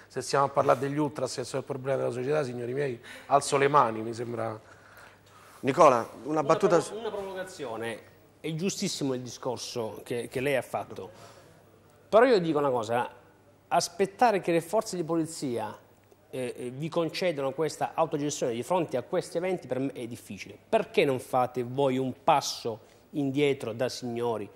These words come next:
Speaker 3: e dite, mettete de-, delle, degli striscioni e chiedete di essere completamente autogestiti e fate una trattativa, anziché come fate sempre voi ultra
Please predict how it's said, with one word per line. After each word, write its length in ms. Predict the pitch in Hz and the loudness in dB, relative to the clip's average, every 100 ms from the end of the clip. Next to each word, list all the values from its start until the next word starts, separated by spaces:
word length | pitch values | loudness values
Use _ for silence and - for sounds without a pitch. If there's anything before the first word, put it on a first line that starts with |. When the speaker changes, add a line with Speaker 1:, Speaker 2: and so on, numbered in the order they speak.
| - - | -20 -8
Speaker 3:
e 180 | - 127 | -4 -2
dite, 380 | 131 120 117 - - - - | -2 -2 -4 -6 -12 -20 -10
mettete 380 | 120 131 160 135 | -6 -2 0 2
de-, 140 | 131 | 0
delle, 400 | 131 135 131 131 135 | 2 2 4 2 0
degli 220 | 143 143 | -2 -2
striscioni 680 | - 131 - 160 143 123 117 - - | -6 -8 0 2 2 0 -4 -10 -6
e 200 | 143 139 | -2 -2
chiedete 680 | - 135 143 139 131 123 123 | -2 2 4 2 0 -4 -4
di 220 | 131 147 | 0 2
essere 460 | 139 - 127 120 - | 2 -4 -6 -8 -6
completamente 720 | 147 143 139 143 135 - 120 - - | -6 -4 -2 -2 -4 -4 -8 -10 -2
autogestiti 960 | 143 139 131 117 117 - 143 127 120 - - | 0 2 -2 -6 -8 -8 -6 -6 -8 -12 -8
e 140 | - 156 | -4 0
fate 320 | - 185 170 | 4 4 2
una 100 | 147 | -2
trattativa, 760 | 156 - 151 170 139 - - - | -2 -2 -4 -2 -4 -6 -14 0
anziché 600 | 147 143 - 139 - - | 2 2 -2 0 0 2
come 240 | 143 127 | 0 0
fate 340 | - 147 135 120 | 4 2 2 -2
sempre 600 | 143 135 117 - 113 104 | 0 0 -2 -6 -6 -4
voi 320 | 120 127 120 | 0 2 0
ultra 420 | 113 107 131 | -2 0 0